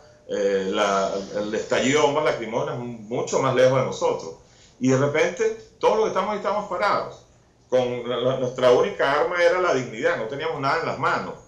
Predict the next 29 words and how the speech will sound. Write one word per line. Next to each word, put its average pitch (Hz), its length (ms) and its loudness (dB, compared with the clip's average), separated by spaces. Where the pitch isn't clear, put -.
Y 131 100 -4
de 156 100 2
repente 139 420 0
a-, 185 240 0
nos 117 220 -4
emboscaron 139 720 0
y, 123 60 -4
y 120 80 -10
empezaron 131 440 -2
a 165 40 2
bombardearnos, 123 720 0
eh, 101 540 -2
de 107 120 -4
una 131 160 4
manera 147 440 2
salvaje, 143 720 0
con 101 180 -8
bombas 107 280 -4
que 131 140 -6
caían 127 420 0
desde 95 320 -4
arriba, 135 460 -2
desde 95 220 -2
edificios, 131 840 -4
lo 87 140 0
cual 98 160 4
era 127 120 6
inmensamente 127 720 0
peligroso. 135 760 0